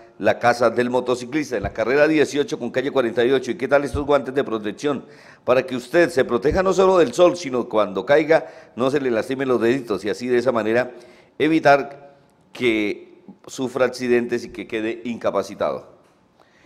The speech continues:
Saludo motero para mi amigo Leo, de Lo que pasa en Santander, para El Cabo, que está compartiendo también este noticiero y todas las personas que siguen compartiendo, que ya las vamos a saludar. Hoy no nos acompaña Daniel Felipe en la locución.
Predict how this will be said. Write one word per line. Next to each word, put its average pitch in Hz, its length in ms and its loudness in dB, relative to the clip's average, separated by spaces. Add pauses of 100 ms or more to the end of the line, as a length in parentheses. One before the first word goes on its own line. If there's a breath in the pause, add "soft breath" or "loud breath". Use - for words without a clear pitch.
(380 soft breath)
Saludo 165 300 2
motero 160 320 2
para 143 180 4
mi 120 120 2
amigo 147 280 2
Leo, 147 300 4
de 107 80 2
Lo 110 100 0
que 113 100 -4
pasa 123 220 0
en 135 80 -6
Santander, 117 460 -2
para 117 180 4
El 101 180 -6
Cabo, 147 380 6
que 104 80 -6
está 113 180 0
compartiendo 127 540 -2
también 123 520 -6 (140)
este 120 220 -4
noticiero 117 460 -2
y 123 40 -6
todas 139 220 0
las 120 80 -2
personas 117 380 -4
que 113 100 -6
siguen 113 240 -6
compartiendo, 113 500 -4
que 117 120 -4
ya 98 100 0
las 104 100 2
vamos 107 280 -2
a 98 80 -2
saludar. 95 320 0
Hoy 110 160 0
no 117 100 -4
nos 113 180 -4
acompaña 104 460 -6
Daniel 95 240 -8
Felipe 95 480 -6 (300 loud breath)
en 92 100 -8
la 98 60 -2
locución. 92 440 -6